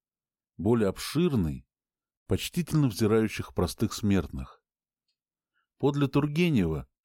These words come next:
как бы отделяя и заслоняя его собой от прочих сопроводителей, суетился с видом Карнака,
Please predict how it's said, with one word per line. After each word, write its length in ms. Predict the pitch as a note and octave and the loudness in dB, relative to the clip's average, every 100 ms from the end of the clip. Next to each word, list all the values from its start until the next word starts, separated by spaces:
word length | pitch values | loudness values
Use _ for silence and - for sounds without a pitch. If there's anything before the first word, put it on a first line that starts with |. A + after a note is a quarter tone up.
| _ _ _ | _ _ _
как 200 | G#2+ G2+ | -2 0
бы 100 | G#2+ | -2
отделяя 800 | - G#2+ G2+ A#2 B2+ G#2+ D#2+ C#2 - | 0 -2 0 2 4 4 2 -2 -6
и 100 | - | -2
заслоняя 680 | G2+ G#2 - A2 A#2+ A#2+ G#2+ | 0 0 2 2 4 4 4
его 300 | G2 G2+ G#2+ | 4 4 2
собой 400 | G2 G#2 A2 A2+ | 0 0 0 0
от 220 | - G2+ | 0 -2
прочих 340 | - A2+ - F#2+ | 0 0 -2 -4
сопроводителей, 920 | A2 G#2 G#2+ A#2+ C#3 E3 - D2+ C2+ _ _ _ _ _ _ _ _ | -4 0 2 2 0 -4 -4 -4 -6 _ _ _ _ _ _ _ _
суетился 680 | - - E3 D#3 F#3 F3+ - | -4 2 2 2 2 2 0
с 140 | D3+ C3+ | -2 0
видом 340 | D3 B2 A2 | 0 2 0
Карнака, 680 | - G#2 C3 D#3+ C#3 F#2 | 2 0 2 0 0 0